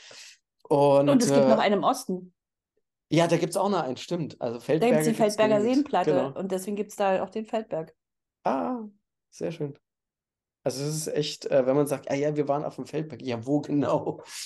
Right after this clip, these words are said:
Speaker 1: Ähm, Wetter ist halt so umgeschlagen, dass es einfach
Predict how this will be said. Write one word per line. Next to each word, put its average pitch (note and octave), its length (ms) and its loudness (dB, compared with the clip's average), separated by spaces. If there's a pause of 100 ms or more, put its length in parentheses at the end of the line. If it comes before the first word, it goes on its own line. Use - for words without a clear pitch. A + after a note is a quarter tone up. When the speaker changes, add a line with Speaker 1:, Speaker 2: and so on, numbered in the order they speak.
(360)
Speaker 1:
Ähm, C#3 540 0 (500)
Wetter C3+ 400 -2
ist - 160 -6
halt B2+ 180 2
so C#3 160 -2
umgeschlagen, C#3 840 -4
dass A2+ 180 -10
es A#2 160 -12
einfach A2 580 -8